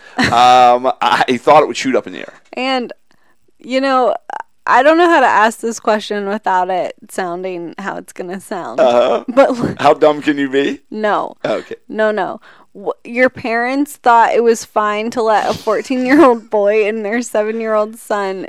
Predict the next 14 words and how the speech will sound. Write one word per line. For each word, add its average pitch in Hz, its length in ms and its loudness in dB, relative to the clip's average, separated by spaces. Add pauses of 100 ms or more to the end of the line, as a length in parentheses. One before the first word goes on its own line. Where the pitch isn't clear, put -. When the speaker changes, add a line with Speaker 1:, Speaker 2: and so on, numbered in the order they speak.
(100)
Speaker 1:
just - 340 -8 (540)
blow 208 520 2
up 190 260 0
things 262 400 -2
in 240 140 -2
the 220 80 -4
driveway 202 560 2
while 233 200 4
they're 202 140 0
getting 175 240 -4
ready 196 260 -2
for 196 200 -10
church? - 580 -4
Speaker 2:
Yep. 120 560 4